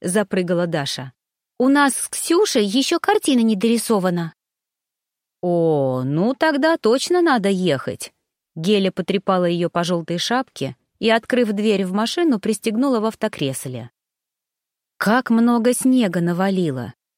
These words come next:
Чуть не застряв возле поликлиники, Геля, сминая под колёсами нового внедорожника снег, с трудом выехала на шоссе.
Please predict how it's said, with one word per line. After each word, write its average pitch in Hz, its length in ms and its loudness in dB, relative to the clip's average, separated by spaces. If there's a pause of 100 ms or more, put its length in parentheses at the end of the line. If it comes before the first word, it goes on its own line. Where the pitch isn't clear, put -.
(200)
Чуть 302 240 -2
не 269 100 2
застряв 262 500 0
возле 202 300 0
поликлиники, 208 840 -2 (360)
Геля, 254 300 2
сминая 247 400 2
под 226 180 -6
колёсами 226 480 0
нового 214 400 2
внедорожника 196 760 0
снег, 254 460 -2 (220)
с - 120 -14
трудом 233 460 2
выехала 220 420 0
на 202 140 -2
шоссе. 123 560 -8